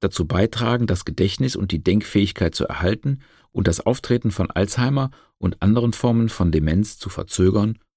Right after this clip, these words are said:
oder zu verhindern. Wissenschaftliche Belege. Die Mind-Diät wurde von Doktor Martha Claire Morris und ihrem Team am Rush University Medical Center entwickelt.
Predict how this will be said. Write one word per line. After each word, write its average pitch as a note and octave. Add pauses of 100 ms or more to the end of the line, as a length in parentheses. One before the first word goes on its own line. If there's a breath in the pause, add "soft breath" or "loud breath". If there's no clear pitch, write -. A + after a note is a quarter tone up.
(120)
oder D#2+
zu -
verhindern. E2+ (1300)
Wissenschaftliche F#2
Belege. D2+ (760)
Die G2
Mind-Diät C3
wurde A2+
von G#2
Doktor A2+
Martha G#2
Claire F#2+
Morris G2 (260 loud breath)
und -
ihrem F#2
Team C3 (180 loud breath)
am F2
Rush G2+
University G2+
Medical G2
Center G2
entwickelt. -